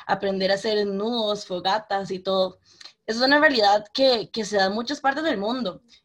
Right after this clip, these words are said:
y es incluso todavía más, eh, fuerte considerando que hay países en el que son movimientos completamente separados, en el que las mujeres se dedican únicamente a coser las insignias de los hombres, a vender galletas para recoger fondos,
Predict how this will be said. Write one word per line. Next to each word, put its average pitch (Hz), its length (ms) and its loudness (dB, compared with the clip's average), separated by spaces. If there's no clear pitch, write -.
y 220 180 0
es 208 220 0
incluso 285 480 -4
todavía 226 480 4
más, 262 540 2
eh, 247 240 -2
fuerte 233 640 -2
considerando 240 600 2
que 269 80 0
hay 285 260 0
países 285 460 0
en 285 100 -2
el 269 160 -2
que 220 80 -8
son 202 200 -4
movimientos 226 640 -4
completamente 233 720 -2
separados, 240 800 0
en 233 100 -2
el 226 120 0
que 240 80 -4
las 226 120 2
mujeres 208 380 -2
se 277 80 0
dedican 220 400 0
únicamente 247 680 -2
a 190 260 0
coser 208 380 0
las 269 140 0
insignias 220 380 -6
de 254 80 0
los 196 160 -4
hombres, 247 520 -2
a 202 240 2
vender 190 440 0
galletas 233 460 2
para 226 180 2
recoger 202 360 -6
fondos, 269 600 0